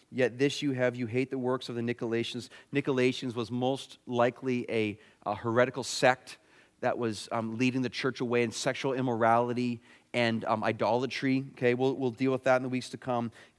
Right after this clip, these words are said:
Notice God says, "Which I, Jesus, I also hate them." Wow. See how seriously Jesus takes sin. But then verse seven, "He who has an ear, let him hear what the Spirit says to the churches." Hey, hey, hey, hey, look here, look here, look here. Are you listening? Are we listening?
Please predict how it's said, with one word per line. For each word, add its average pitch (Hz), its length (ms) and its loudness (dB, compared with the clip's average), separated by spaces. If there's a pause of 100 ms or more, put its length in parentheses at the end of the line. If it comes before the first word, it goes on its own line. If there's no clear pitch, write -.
(360)
Notice 147 320 2
God 131 240 6
says, 120 240 0
"Which 127 200 -2
I, 123 80 2
Jesus, 127 320 -2
I 120 140 6
also 131 400 2
hate 120 420 -2
them." 107 320 -2
Wow. 107 320 2 (720)
See - 140 -2
how 135 60 2
seriously 131 360 -2
Jesus 123 320 -8
takes 120 220 -4
sin. 120 200 -2 (160)
But 120 100 -10
then 120 100 0
verse 127 180 -2
seven, 110 300 -2 (160)
"He 151 300 0
who 160 120 2
has 147 160 4
an 151 80 -2
ear, 123 300 0
let 123 220 2
him 135 180 -6
hear 123 260 -2
what 120 80 -4
the 113 80 -10
Spirit 117 360 -4
says 117 280 -4
to - 80 -10
the 113 100 -10
churches." 110 440 -10
Hey, 123 160 2
hey, 120 200 2
hey, 120 280 0 (220)
hey, 127 120 0
look 127 160 -2
here, 131 100 0
look 120 160 -4
here, 127 160 0
look 117 140 -6
here. 113 180 -4 (240)
Are 107 60 -4
you 107 80 -2
listening? 135 440 -4 (560)
Are - 100 -6
we 117 80 -2
listening? 104 420 -4